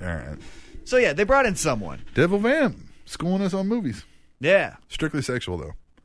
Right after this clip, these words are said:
Speaker 2: C-
Speaker 1: Check it out.
Speaker 2: Gone Girl. And I will see fucking, uh,
Speaker 1: Guardians.
Speaker 2: Guardians, I will, so don't hate on me.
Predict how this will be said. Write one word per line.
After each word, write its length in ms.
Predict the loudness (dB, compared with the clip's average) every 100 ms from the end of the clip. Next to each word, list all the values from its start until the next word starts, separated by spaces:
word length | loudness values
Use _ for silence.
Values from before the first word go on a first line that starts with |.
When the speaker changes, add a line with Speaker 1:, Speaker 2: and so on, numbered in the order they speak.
| _ _ _ _ _ -6
Speaker 2:
C- 100 | -6
Speaker 1:
Check 200 | -4 -4
it 60 |
out. 60 | 4
Speaker 2:
Gone 320 | 6 6 6
Girl. 220 | 2 0
And 140 | 0 0
I 180 | 2 4
will 160 | 2
see 640 | 0 0 2 4 4 2 -2 -14 _ _
fucking, 1120 | -12 2 4 4 2 0 2 2 0 -4 -12 -2
uh, 200 | 2 6
Speaker 1:
Guardians. 720 | 6 6 6 4 2 2 2
Speaker 2:
Guardians, 580 | 6 8 8 6 4 2
I 80 | 2
will, 240 | 4 4
so 100 | 2
don't 240 | 0 0 0
hate 240 | 2 2
on 180 | 2 0
me. 220 | -2 -4